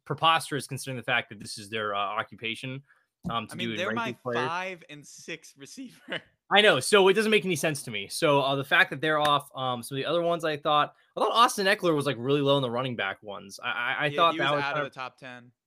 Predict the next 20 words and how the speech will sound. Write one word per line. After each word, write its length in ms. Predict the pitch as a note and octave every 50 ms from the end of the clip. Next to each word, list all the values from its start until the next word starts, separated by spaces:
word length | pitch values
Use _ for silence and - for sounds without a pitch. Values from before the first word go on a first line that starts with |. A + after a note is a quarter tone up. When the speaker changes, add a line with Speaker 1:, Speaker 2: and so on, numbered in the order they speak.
| _ _ _ _ _ _ _
Speaker 1:
No, 120 | F3 F#3 E3
he 100 | F3 G#3+
was 100 | G3+ D#3
in 80 | C#3
the 60 | B2
top 220 | A#2 C3 G2+ G2 -
ten. 180 | - F2+ -
Eckler 280 | F#2+ C3 C3 - C3 A2
was 120 | G2+ F#2+
in 60 | G2+ E3
Speaker 2:
Oh, 100 | E3 E3
Speaker 1:
it. 60 | D3+
Speaker 2:
he 100 | D3+ D3
was? 320 | C#3 C3 C3 C3 D3+ _ _ _ -
Speaker 1:
He 100 | C#3 F3
was, 320 | F3 F3 F3 F#3 F#3 D3+ -
but 100 | F#3+ F3
he 60 | E3+
was, 100 | D#3+ D3
like, 260 | D#3 D3 C#3+ C#3+ -